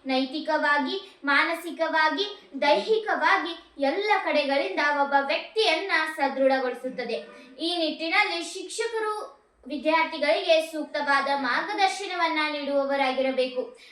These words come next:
ಅವರ ಆಂತರಿಕ ಶಕ್ತಿಯನ್ನ ಹೊರತರಬೇಕು. ಇಂದಿನ ಯುಗವನ್ನ ನಾವು ಮಾಹಿತಿಯ ಯುಗ ಎಂದು ಕರೆಯುತ್ತೇವೆ. ಇಂದಿನ ವಿದ್ಯಾರ್ಥಿಗಳು ಪಠ್ಯಪುಸ್ತಕಗಳಿಗೆ ಮಾತ್ರ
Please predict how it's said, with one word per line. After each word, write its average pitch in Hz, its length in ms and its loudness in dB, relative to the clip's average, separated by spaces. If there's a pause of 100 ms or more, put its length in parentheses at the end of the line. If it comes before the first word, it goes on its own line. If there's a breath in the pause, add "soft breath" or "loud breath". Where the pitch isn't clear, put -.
(160 loud breath)
ಅವರ 285 220 2 (140)
ಆಂತರಿಕ 427 720 2
ಶಕ್ತಿಯನ್ನ 320 520 -2 (100)
ಹೊರತರಬೇಕು. 262 880 -2 (120)
ಇಂದಿನ 427 420 -4
ಯುಗವನ್ನ 320 560 -2
ನಾವು 294 240 -2
ಮಾಹಿತಿಯ 392 800 -2
ಯುಗ 277 140 -2 (240)
ಎಂದು 320 360 -4
ಕರೆಯುತ್ತೇವೆ. 262 580 0 (400 loud breath)
ಇಂದಿನ 285 320 0 (140)
ವಿದ್ಯಾರ್ಥಿಗಳು 320 1040 0 (640)
ಪಠ್ಯಪುಸ್ತಕಗಳಿಗೆ 381 1120 -2
ಮಾತ್ರ 311 420 -2